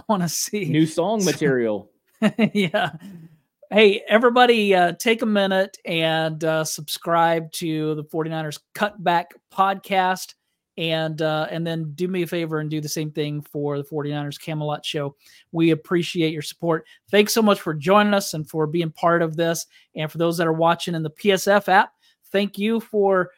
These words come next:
Speaker 1: uh, for being here. I think that we have one more show, uh, for P S F next week, and then we're finished,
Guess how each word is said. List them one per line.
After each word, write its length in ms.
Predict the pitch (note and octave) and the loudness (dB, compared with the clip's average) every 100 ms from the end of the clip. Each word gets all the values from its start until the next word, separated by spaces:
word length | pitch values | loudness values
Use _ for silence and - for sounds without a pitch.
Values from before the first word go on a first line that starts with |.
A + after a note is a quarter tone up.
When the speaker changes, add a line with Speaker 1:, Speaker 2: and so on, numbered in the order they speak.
| _ _ | _ _
Speaker 1:
uh, 200 | F3+ E3 | -4 -4
for 120 | - | -4
being 240 | D#3+ G#3 G3+ | -2 0 0
here. 380 | F#3 G3+ G#3 _ _ - | 2 2 0 _ _ -4
I 20 | |
think 220 | - G#3 | -2 0
that 80 | G#3 | 0
we 160 | G3 A3 | 2 2
have 160 | F3+ | 0
one 320 | D3+ E3+ G3 | -2 -2 0
more 560 | G3+ F#3+ G3+ F#3+ F#3 D3 - | 0 2 2 2 0 -4 -10
show, 580 | - G3 G3+ F#3 D#3+ G#3 | -4 2 4 2 -2 -6
uh, 180 | F#3 E3 | -6 -6
for 140 | - | -6
P 200 | D#3 G3 | -8 -4
S 140 | F3+ F3 | -4 0
F 220 | F3+ E3+ | -2 -2
next 320 | E3 E3+ - | -6 -6 -6
week, 280 | F3+ G3+ - | -6 -6 -8
and 180 | E3+ D#3+ | -8 -6
then 200 | D#3 D#3+ | -6 -4
we're 160 | F3 | -4
finished, 640 | D#3+ - F3 F3 E3+ - | -6 -6 -6 -6 -8 -12